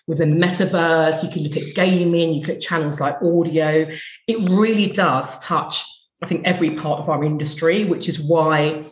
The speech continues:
from a attendee perspective, you know, you get the agencies along, you get the brands in the room, and they're just some really interesting discussions.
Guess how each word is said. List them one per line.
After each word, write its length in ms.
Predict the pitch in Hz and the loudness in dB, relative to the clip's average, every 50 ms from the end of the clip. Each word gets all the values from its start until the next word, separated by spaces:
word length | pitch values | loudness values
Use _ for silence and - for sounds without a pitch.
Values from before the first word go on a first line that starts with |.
| - - - _ | -20 -20 -20 _
from 220 | - 185 165 160 156 | -2 0 2 2 4
a 420 | 147 143 143 143 147 - - - - _ - | 4 2 2 0 -2 -6 -8 -14 -16 _ -12
attendee 640 | - - - - 185 185 180 185 220 247 262 247 - | -10 -8 -2 0 2 4 4 4 4 4 4 2 2
perspective, 800 | - - - - 147 131 110 - - - - 143 127 135 143 147 143 151 151 - - - - - | 0 -4 -4 -4 -4 -4 -6 -6 -8 -8 -6 -4 -4 -2 -4 -4 -6 -8 -12 -14 -18 -20 -14 -6
you 100 | 165 151 | -2 0
know, 140 | 151 147 135 - | 0 0 0 0
you 200 | 135 139 139 139 | -2 -4 -4 -6
get 260 | - - 202 - - 165 | -2 0 0 0 2 2
the 100 | 165 160 | 2 2
agencies 720 | 151 151 147 151 151 139 - - - 156 147 147 147 156 | 2 2 0 -2 -2 -4 -6 -6 -4 -2 -2 0 0 0
along, 380 | 160 143 147 143 147 143 135 139 | 0 0 0 0 0 0 0 -2
you 60 | 139 | -2
get 260 | - - 185 - 190 | -2 0 0 0 0
the 80 | 165 151 | -2 -2
brands 760 | - 170 151 143 143 139 139 139 139 135 131 131 - - - - - _ _ | 0 2 2 2 2 0 0 -2 -2 -4 -4 -6 -8 -10 -14 -20 -20 _ _
in 160 | - 156 151 | -4 -2 0
the 100 | 143 139 | 0 0
room, 400 | 135 135 139 135 139 135 135 131 - | -2 -2 -2 -2 -2 -2 -4 -4 -2
and 200 | 175 160 156 160 | -2 0 2 2
they're 120 | 170 165 165 | 2 2 2
just 160 | 165 - - | 0 0 0
some 200 | 180 160 147 147 | 0 0 0 0
really 520 | 160 165 160 156 151 147 147 147 147 147 147 | 0 2 2 2 2 2 2 2 0 0 0
interesting 600 | 180 170 156 - - 170 139 - - 156 139 135 | 0 0 0 -2 -4 -6 -6 -6 -6 -6 -6 -4
discussions. 840 | 147 147 - - 175 160 151 - - - - - - - - - | -4 -6 -4 -2 -2 -2 -2 -2 -6 -8 -10 -12 -14 -12 -12 -12